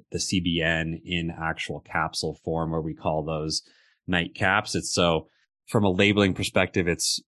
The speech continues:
Rise is more for the focus. Aura is thinking, you know, radiating from the inside out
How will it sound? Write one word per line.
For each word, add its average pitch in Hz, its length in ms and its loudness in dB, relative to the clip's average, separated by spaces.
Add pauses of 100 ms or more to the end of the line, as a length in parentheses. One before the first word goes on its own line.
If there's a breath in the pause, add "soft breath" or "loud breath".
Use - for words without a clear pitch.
Rise 92 800 2
is 85 180 -2
more 87 280 0
for - 140 -10
the - 120 -18 (100)
focus. 107 680 4
Aura 95 460 4
is 87 340 -2
thinking, 87 480 0
you 92 140 -4
know, 80 240 -6 (420)
radiating 92 1040 2
from 87 200 -2
the 85 60 -6
inside 85 460 -2
out 95 320 0